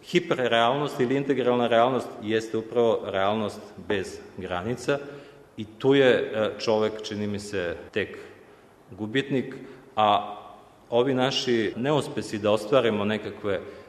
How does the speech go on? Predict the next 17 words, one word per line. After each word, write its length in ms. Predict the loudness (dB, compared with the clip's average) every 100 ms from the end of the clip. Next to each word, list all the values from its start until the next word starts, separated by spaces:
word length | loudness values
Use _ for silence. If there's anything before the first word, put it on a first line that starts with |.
| -20 -20 -20 _ _
ciljeve, 520 | -4 2 4 4 2
ideale, 680 | 4 4 6 6 6 6 4 0
zapravo 340 | -4 -4 -2
imaju 220 | -2 -2 -2
svoju 240 | 0 2
dobru 340 | 4 2 2
stranu. 480 | -4 -2 0 0 0 -8 -14 -18 -20 -4
To 120 | -4
što 440 | -4 -4 -2 -2 -6 -16 -20 -16
znamo 800 | -8 2 4 4 2 0 -2 -10 -12
i 80 | -2
dalje 340 | 2 4 2
čemu 240 | 0 -2 -2
treba 320 | -2 -2 0
da 280 | -2 -4 0
težimo, 540 | 2 2 0 0 -2 -4 -12 -16 -2
kada 760 | 2 4 4 4 4 0 -8